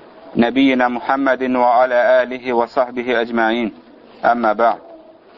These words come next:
Bugünkü fəslin adı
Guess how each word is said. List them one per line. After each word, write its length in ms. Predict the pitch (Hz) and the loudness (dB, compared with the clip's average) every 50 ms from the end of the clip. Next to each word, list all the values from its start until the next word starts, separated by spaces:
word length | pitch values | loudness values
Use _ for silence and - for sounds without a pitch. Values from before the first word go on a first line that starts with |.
| - - - - - - - - - - - - | -20 -20 -20 -20 -20 -20 -20 -20 -20 -20 -14 -4
Bugünkü 600 | 131 135 127 131 135 127 - - 151 147 131 - - - - - - - - - - - - - - - - - - - - - - - - - - - - - - - - - - - - - - - - - - | -4 0 0 0 0 0 -2 0 0 0 -2 -4 -8 -18 -20 -20 -20 -20 -20 -20 -20 -20 -20 -20 -20 -20 -20 -20 -20 -20 -20 -20 -20 -20 -20 -20 -20 -20 -20 -20 -20 -20 -20 -20 -20 -20 -20 -20 -20 -20 -20 -8 -4
fəslin 400 | - 123 117 - - 139 135 135 | -2 -2 -2 -2 -4 -2 0 2
adı 400 | 127 117 113 117 110 113 120 131 | 0 0 0 0 -2 -2 -2 -4